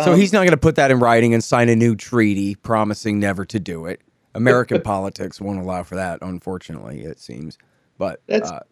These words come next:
Speaker 1: essentially,
Speaker 2: Yeah.
Speaker 1: that's the deal that Putin's getting anyway, right?
Speaker 2: That's exactly right. And, uh, you know, um, there are domestic political considerations that weigh heavily in all this,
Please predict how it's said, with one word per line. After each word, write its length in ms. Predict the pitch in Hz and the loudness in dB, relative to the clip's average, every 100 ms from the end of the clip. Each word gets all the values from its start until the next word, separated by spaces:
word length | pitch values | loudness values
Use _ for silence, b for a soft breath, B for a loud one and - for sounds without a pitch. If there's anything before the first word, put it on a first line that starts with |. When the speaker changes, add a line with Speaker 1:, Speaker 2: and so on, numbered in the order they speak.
| _ _ _ _ | _ _ _ _
Speaker 1:
essentially, 560 | - 160 - 127 120 107 | -2 0 0 -2 -2 0
Speaker 2:
Yeah. 60 | |
Speaker 1:
that's 240 | 120 120 - | 2 0 -2
the 100 | 104 | -6
deal 280 | 95 87 95 | -4 -6 -2
that 200 | 101 - _ | -2 -4 _
Putin's 320 | 110 95 98 | -6 -6 -4
getting 260 | 104 104 107 | -2 0 0
anyway, 340 | 90 57 50 | -4 -10 -12
right? 280 | 50 101 - _ _ _ _ _ _ _ _ _ | -8 -8 -10 _ _ _ _ _ _ _ _ _
Speaker 2:
That's 240 | 113 113 | -2 0
exactly 500 | 170 143 151 127 123 | -2 2 2 2 0
right. 460 | 113 123 120 120 135 | 2 4 4 2 0
And, 360 | 120 120 117 117 | -2 -2 0 2
uh, 140 | 117 123 | 2 0
you 120 | 127 160 | 0 0
know, 340 | 147 143 120 - | 2 0 -4 -4
um, 400 | 123 123 123 117 | 0 0 -2 2
there 160 | 131 135 | 6 8
are 100 | 123 | 6
domestic 720 | 131 135 139 - 147 139 _ | 4 4 4 4 2 0 _
political 460 | 131 135 131 127 120 | 2 4 2 -4 -10
considerations 1080 | 117 113 127 123 123 139 151 131 110 101 | -8 0 2 2 4 2 2 -2 -2 -4
that 200 | 110 101 | 0 0
weigh 240 | 101 107 104 | 4 4 4
heavily 500 | 117 135 127 110 101 | 4 2 0 2 2
in 120 | 95 | 0
all 240 | 90 85 | -4 -2
this, 360 | 82 104 - | 2 0 -2